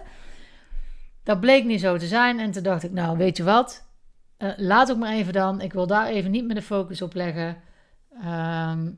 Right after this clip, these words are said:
dat was voor mij best even een emotionele, eh, rollercoaster. Ehm,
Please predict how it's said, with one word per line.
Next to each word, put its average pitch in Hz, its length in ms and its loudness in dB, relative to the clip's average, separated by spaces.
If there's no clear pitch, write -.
dat 202 100 2
was 226 160 2
voor 226 80 0
mij 202 180 4
best 226 240 0
even 190 260 0
een 185 100 -4
emotionele, 170 760 -2
eh, 170 460 -6
rollercoaster. 240 880 -2
Ehm, 175 560 -8